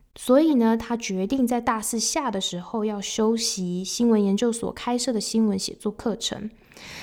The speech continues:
那在这堂课上呢，他遇到了一个对自身职业相当自豪的老师，而也透过这个老师，让他更加肯定记者的这个职业的专业，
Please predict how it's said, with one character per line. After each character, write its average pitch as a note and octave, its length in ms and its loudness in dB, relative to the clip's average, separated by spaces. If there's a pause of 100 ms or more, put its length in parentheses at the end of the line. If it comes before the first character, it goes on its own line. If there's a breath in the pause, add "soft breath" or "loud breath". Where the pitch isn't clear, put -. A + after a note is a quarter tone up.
(120 loud breath)
那 D#4+ 280 4
在 F4 200 4
这 F4 160 4
堂 C4+ 180 4
课 D4 220 2
上 C#4 260 2
呢， A3+ 200 6
他 B3 520 -2 (160)
遇 F4 160 6
到 C4 220 4
了 F#3+ 100 2
一 F#3 120 2
个 G3 180 0
对 A#3 180 2
自 A#3+ 300 0
身 A#3+ 240 2
职 F#3+ 180 -2
业 G#3 160 2
相 A3+ 260 0
当 A#3 240 2
自 A#3+ 220 -4
豪 F#3 120 -4
的 F3 120 -6
老 - 200 -6
师， A3+ 440 -2 (360 loud breath)
而 A3 160 4
也 A#3+ 80 8
透 A#3+ 160 6
过 C4+ 100 8
这 C4 100 4
个 B3 80 2
老 F#3+ 200 2
师， B3 200 -2
让 C4 140 6
他 B3 180 0
更 C#4+ 220 4
加 A#3 220 0
肯 G#3+ 300 0
定 G#3+ 360 2
记 C#4 220 0
者 G3+ 180 -2
的 A3 200 -8
这 A3 160 -2
个 G#3 100 -2
职 E3+ 280 -4
业 A3 220 2
的 - 100 -4
专 F3+ 360 0
业， G#3+ 220 2